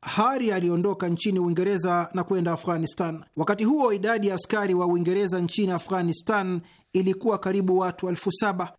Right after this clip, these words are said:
na inaonekana hakuwa na jukumu la moja kwa moja katika vita, na alitumia redio na ufuatiliaji kwenye ukurasa wa kompyuta kuruhusu ndege kutua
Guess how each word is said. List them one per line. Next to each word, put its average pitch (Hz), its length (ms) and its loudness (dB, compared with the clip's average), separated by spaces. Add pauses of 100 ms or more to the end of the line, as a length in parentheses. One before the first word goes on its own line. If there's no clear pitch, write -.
na 180 400 2
inaonekana 208 920 0
hakuwa 208 580 0
na 202 120 -2
jukumu 196 460 0
la 180 140 0
moja 190 300 0
kwa 175 200 -2
moja 190 320 0
katika 175 460 -2
vita, 180 440 -2 (440)
na 135 120 -8
alitumia 185 580 0
redio 214 440 2
na 196 120 0
ufuatiliaji 185 880 0
kwenye 190 320 0
ukurasa 190 480 0
wa 175 100 0
kompyuta 180 720 -2 (420)
kuruhusu 190 580 2
ndege 190 340 0
kutua 175 840 0